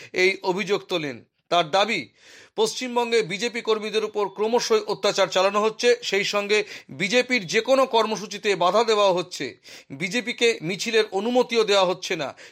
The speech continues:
হেলিকপ্টার নামতে দেওয়া হচ্ছে না। এরপরই তিনি তৃণমূল কংগ্রেস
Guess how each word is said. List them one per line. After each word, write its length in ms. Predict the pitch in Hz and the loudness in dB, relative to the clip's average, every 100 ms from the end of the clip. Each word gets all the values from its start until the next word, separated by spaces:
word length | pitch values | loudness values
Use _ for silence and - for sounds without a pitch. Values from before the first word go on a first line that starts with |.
| - | -4
হেলিকপ্টার 560 | 170 233 240 240 233 202 | -2 -2 -2 -2 -2 0
নামতে 320 | 196 202 220 | -2 -2 -4
দেওয়া 220 | 202 202 | 0 0
হচ্ছে 300 | 180 185 190 | 0 -4 -8
না। 180 | 151 123 _ _ _ | -6 -10 _ _ _
এরপরই 480 | 175 190 190 208 240 | -4 -2 0 0 0
তিনি 240 | 240 226 | -2 -6
তৃণমূল 440 | 196 196 214 208 185 | -6 -8 -6 -4 -4
কংগ্রেস 500 | 190 196 208 - | -2 0 2 0